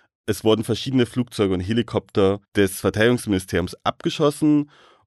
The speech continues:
und mindestens ein Tanklager auch in die Luft gesprengt durch Beschuss eines Helikopters. Also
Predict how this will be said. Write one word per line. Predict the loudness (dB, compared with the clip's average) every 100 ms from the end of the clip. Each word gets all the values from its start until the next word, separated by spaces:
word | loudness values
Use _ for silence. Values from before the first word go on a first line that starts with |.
| _
und | 2 4 4
mindestens | 2 2 2 0 -4
ein | 0 0
Tanklager | 0 -2 0 2 4 2 0
auch | -2 -2
in | -2
die |
Luft | -2 -2 -8
gesprengt | -14 -8 -6 -6 -10 -20 -20 _
durch | 0 0
Beschuss | -2 -6 -6 -4
eines | -8 -6
Helikopters. | -8 -12 -16 -20 -20 _ -20 -20 -2
Also | 0 4 4